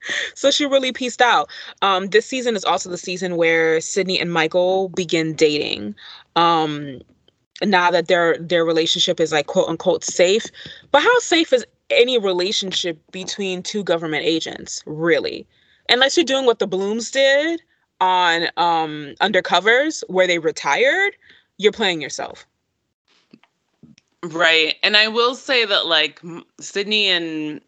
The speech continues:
Speaker 2: and Michael's relationship is very, like, it's very tortured. It's very, like, dramatic. <laughs>
Speaker 1: It's so much. I feel like half of the problems are real,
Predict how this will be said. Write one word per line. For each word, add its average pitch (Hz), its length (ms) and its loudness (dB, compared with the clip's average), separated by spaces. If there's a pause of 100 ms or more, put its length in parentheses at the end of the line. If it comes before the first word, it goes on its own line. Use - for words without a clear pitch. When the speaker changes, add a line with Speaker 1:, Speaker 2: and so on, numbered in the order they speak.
Speaker 2:
and 165 120 -4
Michael's 156 340 -2
relationship 151 440 -6
is 143 140 -14
very, 135 540 -2
like, 123 460 -6 (960)
it's - 120 -18
very 165 320 4
tortured. 147 680 -2
It's - 260 -8
very, 135 580 -2
like, 120 420 -4
dramatic. 135 960 -2
<laughs> 185 60 -12 (1500)
Speaker 1:
It's 233 200 4
so 208 220 0
much. 175 320 -2
I 208 80 2
feel 269 160 4
like 302 200 2 (160)
half 190 400 0
of 220 100 0
the 196 80 -4
problems 196 460 -2
are 180 160 2
real, 175 600 0